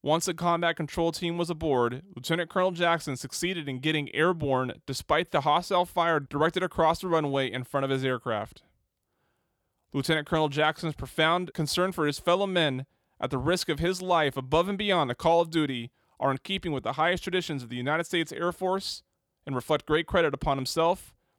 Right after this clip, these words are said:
and the armed forces of his country. We honor his service.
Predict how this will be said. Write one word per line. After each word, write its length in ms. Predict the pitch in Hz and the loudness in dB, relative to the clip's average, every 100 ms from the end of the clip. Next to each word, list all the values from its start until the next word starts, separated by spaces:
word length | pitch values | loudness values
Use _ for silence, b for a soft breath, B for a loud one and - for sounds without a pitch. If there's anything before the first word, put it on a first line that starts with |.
| _ | _
and 120 | 113 | -4
the 80 | 127 | 0
armed 180 | 143 156 | 0 0
forces 480 | 165 156 147 170 160 | 0 0 0 -4 -4
of 180 | 127 131 | -4 -4
his 120 | 143 | -4
country. 460 | - 117 110 101 107 _ _ _ _ _ _ _ _ _ _ _ _ _ _ - | -4 -4 -6 -12 -14 _ _ _ _ _ _ _ _ _ _ _ _ _ _ -4
We 160 | 135 | 0
honor 300 | 139 135 120 | 2 2 2
his 120 | 123 | 0
service. 540 | 120 117 107 113 - | -2 -4 -4 -8 -12